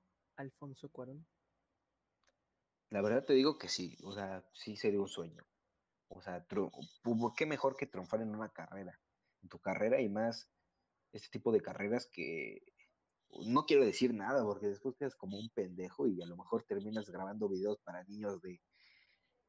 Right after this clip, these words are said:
Speaker 2: este, boy bands o cosas así.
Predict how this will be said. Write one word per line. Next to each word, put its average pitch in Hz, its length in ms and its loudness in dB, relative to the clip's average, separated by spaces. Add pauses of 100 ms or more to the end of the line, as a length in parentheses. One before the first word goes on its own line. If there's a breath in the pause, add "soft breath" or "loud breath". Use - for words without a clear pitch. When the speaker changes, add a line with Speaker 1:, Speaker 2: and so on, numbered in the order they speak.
(320)
Speaker 2:
este, 101 680 2
boy 107 320 4
bands 120 520 2
o 90 300 0
cosas - 320 -2
así. 120 220 -4